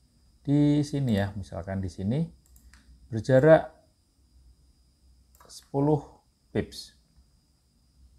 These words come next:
S L sepuluh pips. Kenapa S L sepuluh pips? Mari kita bedah ya.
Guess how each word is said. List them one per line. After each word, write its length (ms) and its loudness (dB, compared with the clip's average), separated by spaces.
S 240 -20
L 320 -2
sepuluh 480 -10
pips. 560 -16
Kenapa 320 2
S 80 0
L 160 4
sepuluh 240 -2
pips? 460 -8
Mari 240 -2
kita 160 -2
bedah 300 2
ya. 120 0